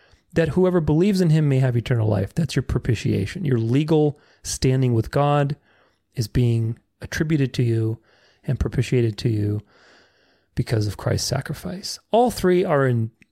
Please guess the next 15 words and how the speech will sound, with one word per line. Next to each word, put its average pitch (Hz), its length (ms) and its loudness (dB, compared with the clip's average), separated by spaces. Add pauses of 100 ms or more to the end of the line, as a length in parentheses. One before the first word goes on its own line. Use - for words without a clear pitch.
these 131 380 0
couple - 280 -2
verses. - 600 -8 (260)
So - 140 -2
the 165 120 0
Son 254 240 2
of 226 120 4
Man 165 280 2
is 131 160 0
a 127 80 2
complex 202 600 0
title 131 360 2
that 127 160 -4
sums 139 340 0
up 123 240 0